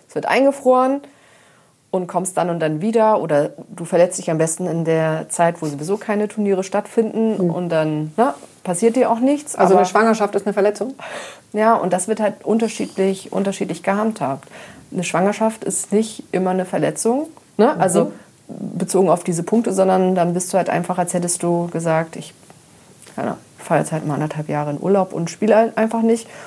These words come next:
Speaker 1: und verlierst dann in der Zeit deine Weltranglistenpunkte. Und dass das anders gewertet wird, oder dafür setzen sich halt Fra-, Frauen ein, dass es anders gewertet wird,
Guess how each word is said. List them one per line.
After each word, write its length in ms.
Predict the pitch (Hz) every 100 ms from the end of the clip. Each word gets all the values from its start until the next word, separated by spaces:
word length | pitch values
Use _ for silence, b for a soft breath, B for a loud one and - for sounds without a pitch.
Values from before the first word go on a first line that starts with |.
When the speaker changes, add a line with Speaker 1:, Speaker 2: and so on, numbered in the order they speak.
| B
Speaker 1:
und 120 | 180
verlierst 340 | 175 180 190 190
dann 100 | 180
in 140 | 170
der 160 | 165 170
Zeit 360 | - 170 170
deine 260 | 165 160 160
Weltranglistenpunkte. 960 | 156 160 165 165 156 - 156 139 156 - - - - _ - - - - -
Und 300 | 156 151 B B -
dass 100 | 165
das 320 | 175 - - B B B _ -
anders 300 | 202 202 202
gewertet 560 | 175 170 196 220 214
wird, 260 | 220 269 285
oder 160 | 165 156
dafür 220 | 165 175
setzen 300 | 165 170 170
sich 160 | 160 -
halt 120 | -
Fra-, 120 | - - - -
Frauen 300 | - 131 160
ein, 340 | - 165 180 180 B B -
dass 120 | 165
es 140 | -
anders 240 | - 160 160
gewertet 420 | 160 165 160 -
wird, 300 | 196 202 -